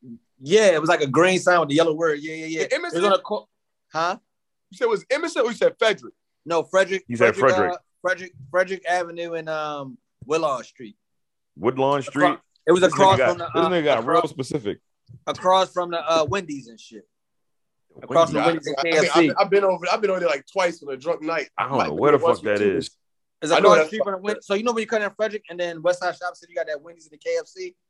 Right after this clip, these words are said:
Speaker 1: on your
Speaker 2: Yeah.
Speaker 1: right hand side.
Speaker 3: Yeah,
Speaker 1: You come from
Speaker 3: yeah,
Speaker 1: down
Speaker 3: yeah,
Speaker 2: It was
Speaker 3: yeah,
Speaker 2: over
Speaker 3: yeah.
Speaker 2: there. Yeah, it was
Speaker 1: directly
Speaker 2: over
Speaker 1: across
Speaker 2: there.
Speaker 1: the
Speaker 2: Yeah, yeah.
Speaker 1: street. It used to be a Chinese store right there on the corner of, uh, Willard and Frederick, Frederick Road. We used
Speaker 2: Yeah.
Speaker 1: to, we used to go there get checked out. But, and then it was one on, um,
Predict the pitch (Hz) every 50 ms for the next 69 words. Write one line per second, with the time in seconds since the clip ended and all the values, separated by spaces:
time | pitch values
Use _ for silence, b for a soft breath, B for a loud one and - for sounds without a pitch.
0 | _ _ _ _ - 143 143 139 131 156 156 143 131 113 - - - - - -
1 | - 131 127 131 127 123 117 110 107 113 120 113 113 - 170 165 160 - 135 160
2 | 160 156 175 175 170 160 160 185 196 180 151 139 139 156 165 151 151 151 190 208
3 | 156 196 196 180 165 147 151 147 139 143 139 135 131 131 120 - - 175 175 175
4 | 160 170 165 175 170 147 - 185 175 180 190 202 196 - 170 156 147 147 143 139
5 | 131 135 135 135 135 127 - 131 131 127 127 - 151 151 151 143 139 127 113 117
6 | 117 110 107 117 117 113 110 110 127 147 143 135 127 123 123 117 113 120 117 110
7 | _ - 127 113 113 110 _ _ _ _ _ - 139 117 113 104 117 131 135 127
8 | 120 107 101 _ _ _ _ _ _ _ _ - 104 113 110 107 101 92 92 123
9 | 131 123 - _ - 123 120 117 117 113 110 - 123 117 104 113 113 113 120 127
10 | 127 131 139 139 135 135 - _ _ _ - 135 143 156 147 135 131 147 151 147
11 | 143 139 135 123 123 127 127 123 123 120 113 110 107 110